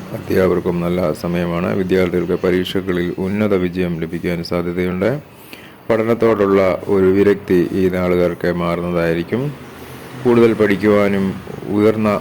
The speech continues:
മാർക്കോടെ പാസ്സാകുവാനും സാധ്യതയുണ്ട്. രോഗദുരിതങ്ങളാൽ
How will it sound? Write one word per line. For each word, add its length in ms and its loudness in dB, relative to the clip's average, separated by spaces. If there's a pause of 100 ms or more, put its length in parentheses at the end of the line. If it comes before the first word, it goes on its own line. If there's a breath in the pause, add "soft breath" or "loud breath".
മാർക്കോടെ 560 2 (580)
പാസ്സാകുവാനും 760 2 (100)
സാധ്യതയുണ്ട്. 640 2 (1400)
രോഗദുരിതങ്ങളാൽ 1040 4